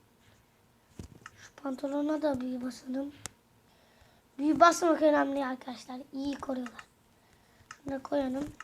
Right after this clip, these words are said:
Şöyle. Adamı öldürüyorduk ya. Kafaları da çıkartalım.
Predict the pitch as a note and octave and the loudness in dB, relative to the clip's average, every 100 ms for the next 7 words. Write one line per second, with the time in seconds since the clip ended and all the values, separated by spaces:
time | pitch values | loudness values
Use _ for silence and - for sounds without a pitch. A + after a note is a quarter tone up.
0 | - - - - - - _ _ - - | -18 -18 -20 -20 -20 -20 _ _ -20 -20
1 | - - - - - - - - D4+ C#4 | 0 4 4 4 -6 -10 -10 -4 -2 0
2 | B3+ C#4+ D#4 D#4 - _ _ _ _ - | 0 0 -2 -6 -18 _ _ _ _ -20
3 | _ - - - - _ _ _ _ _ | _ -20 -20 -20 -20 _ _ _ _ _
4 | _ C4+ C4+ D4 D4+ D4+ C#4 C4+ C4 C#4+ | _ 0 4 6 6 4 4 2 2 2
5 | C4+ C4 - C4 B3 A#3+ A#3+ A#3 - - | 0 -2 -4 -2 -2 -4 -8 -12 -16 -18
6 | - - - _ _ _ _ - - - | -18 -20 -20 _ _ _ _ -20 -20 -20
7 | _ _ _ _ _ _ _ _ _ - | _ _ _ _ _ _ _ _ _ -20
8 | - - _ _ _ - - - - _ | -20 -20 _ _ _ -20 -20 -20 -20 _
9 | - _ _ _ - - - - C#4 C#4+ | -20 _ _ _ -14 -2 0 2 2 2
10 | C#4 C4 - - B3+ - C4 D4 | 2 -2 -4 -8 -10 -8 -2 -2